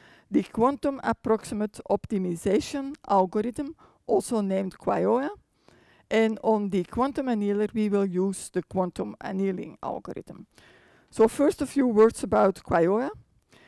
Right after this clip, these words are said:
It's also a variational quantum algorithm. And, um, as for the quantum chemistry problems, also this algorithm is a hybrid one. The algorithm relies on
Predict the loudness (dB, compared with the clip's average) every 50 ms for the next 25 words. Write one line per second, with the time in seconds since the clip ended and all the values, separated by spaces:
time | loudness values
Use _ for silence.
0 | _ _ _ 0 0 0 0 -2 0 4 4 4 4 4 4 4 4 4 4 2
1 | 2 2 4 6 4 4 4 2 -4 -2 -2 -4 -4 -6 -8 -2 0 0 0 0
2 | -2 -6 -4 -4 -4 -6 -8 -2 2 4 4 4 6 4 2 2 2 -6 -8 -10
3 | -10 -12 -18 _ _ -20 _ _ _ _ _ _ _ 0 4 4 4 4 2 0
4 | -2 -6 -8 -10 _ _ -4 -2 -2 0 0 -2 -2 -4 -6 -8 -12 -14 _ _
5 | _ -4 -2 -2 -2 -2 -2 0 0 0 0 -2 -6 -4 -4 -4 -4 -2 -4 -8
6 | -10 -6 -6 -4 -4 -4 -4 -4 -4 -4 -4 -4 -4 -4 0 0 0 2 0 -2
7 | -6 -6 -8 -12 -12 -14 -16 -16 -12 -4 0 0 0 0 0 -2 -2 -2 0 0
8 | 0 0 0 -2 -6 -8 -2 2 2 2 4 2 0 -2 -2 -2 -4 -6 -8 -8
9 | -10 -8 -6 -6 -6 -6 -6 -8 -6 -8 -8 -6 -4 -4 -4 -2 -2 -4 -4 -6
10 | -6 -4 -2 -2 -2 -2 -4 -10 _ _ _ _ _ _ _ _ _ _ _ _
11 | _ _ _ _ _ _ _ _ _ _ _ -20 -20 _ -20 _ -20 _ _ _
12 | _ _ _ _ _ _ _ _ _ _ _ _ _ _ _ _ -2 0 0 0
13 | 0 -2 0 2 4 4 4 4 4 2 2 2 -2 -2 -2 0 0 2 2 4
14 | 4 4 2 2 2 2 0 0 -2 -6 -10 -8 -2 0 0 0 0 -4